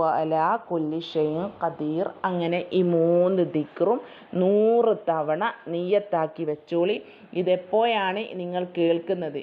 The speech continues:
ഈ ഒരു സമയത്ത്, ഇനിയിപ്പോൾ രാത്രി കിടക്കുന്ന സമയത്താണ് കേൾക്കുന്നത് എങ്കിൽ ആ ഒരു സമയത്തായിട്ട് ചൊല്ലാം. അല്ലെങ്കിൽ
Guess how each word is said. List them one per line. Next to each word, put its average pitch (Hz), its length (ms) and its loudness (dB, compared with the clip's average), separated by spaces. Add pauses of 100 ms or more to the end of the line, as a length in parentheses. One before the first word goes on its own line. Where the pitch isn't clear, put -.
ഈ 180 140 0
ഒരു 185 200 0
സമയത്ത്, 180 480 0
ഇനിയിപ്പോൾ 196 400 -2
രാത്രി 180 380 0
കിടക്കുന്ന 180 540 0
സമയത്താണ് 175 640 -2 (380)
കേൾക്കുന്നത് 185 540 0
എങ്കിൽ 190 240 -2 (100)
ആ 202 60 0
ഒരു 196 220 2
സമയത്തായിട്ട് 170 640 -2
ചൊല്ലാം. 160 380 0 (340)
അല്ലെങ്കിൽ 185 320 2